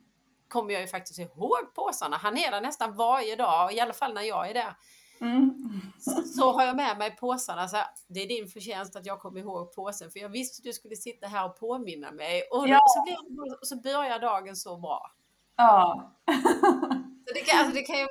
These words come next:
Speaker 1: vara det där lilla enkla också. Det är oftast det som, eh, ja, det skapar energi. Så det har blivit en sån rolig grej. Och den, de dagarna jag är på Ica, den här mannen som jag får,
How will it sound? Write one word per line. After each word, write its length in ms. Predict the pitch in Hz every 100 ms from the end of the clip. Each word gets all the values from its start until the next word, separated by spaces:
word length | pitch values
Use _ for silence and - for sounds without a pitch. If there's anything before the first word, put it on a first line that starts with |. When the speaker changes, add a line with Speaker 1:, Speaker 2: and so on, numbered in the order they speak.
| 277
Speaker 1:
vara 180 | 247
det 100 | 240
där 320 | 254 240 208 214
lilla 260 | 262 226 -
enkla 580 | 240 185 180 - 233 247
också. 320 | - - -
Det 60 | 190
är 80 | 208
oftast 400 | 247 190 185 202
det 300 | 247 185 180
som, 440 | 190 180 180 175 -
eh, 60 | - -
ja, 260 | - 190 160 _
det 120 | 202
skapar 460 | 202 226 233 - 180
energi. 500 | 180 180 180 196 160
Så 100 | -
det 80 | 240
har 140 | 185
blivit 280 | 165 247 285
en 60 | -
sån 240 | 233 185
rolig 260 | 208 196 185
grej. 180 | 180 -
Och 140 | 214
den, 280 | 233 233 226 - 220
de 220 | 254 220
dagarna 380 | 233 262 233 226
jag 120 | 214
är 40 | 214
på 140 | -
Ica, 320 | 190 - 180
den 140 | 180 196
här 160 | 196
mannen 600 | 175 220 165 143 156 180
som 160 | 180 190
jag 120 | 185
får, 180 | 202